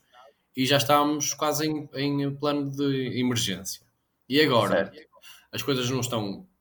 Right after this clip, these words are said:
Speaker 1: tão más, se calhar, quanto se esperava que estivessem, já tudo mais controlado, e mesmo assim, em setembro, vamos entrar em plano de contingência. Ou seja, eu acho que nisso, por acaso, pronto,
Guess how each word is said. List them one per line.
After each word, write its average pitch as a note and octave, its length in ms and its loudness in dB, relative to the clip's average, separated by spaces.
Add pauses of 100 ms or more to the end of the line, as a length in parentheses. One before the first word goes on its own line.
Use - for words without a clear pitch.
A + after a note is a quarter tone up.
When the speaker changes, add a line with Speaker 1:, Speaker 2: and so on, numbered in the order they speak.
Speaker 1:
tão A#2+ 160 -2
más, G2 480 0
se - 80 -10
calhar, G2+ 220 -2
quanto G2 200 -8
se - 60 -4
esperava E2+ 340 -6
que - 80 -16
estivessem, F#2+ 500 -8
já A2 140 -6
tudo G2 160 -8
mais F#2 180 -6
controlado, F#2+ 760 -6
e C#3 80 -4
mesmo C#3+ 240 0
assim, D#3+ 320 0
em D#3 60 0
setembro, E3+ 360 -2
vamos E3 220 -2
entrar D#3+ 220 -4
em E3 80 -4
plano E3+ 180 -4
de E3 60 -12
contingência. E3 600 -6 (800)
Ou B2+ 60 -2
seja, A#2 400 -2 (680)
eu B2 180 0
acho C#3 260 4
que C#3 80 -6
nisso, C#3 360 2
por B2+ 100 -4
acaso, C#3+ 680 4
pronto, G#2+ 300 -4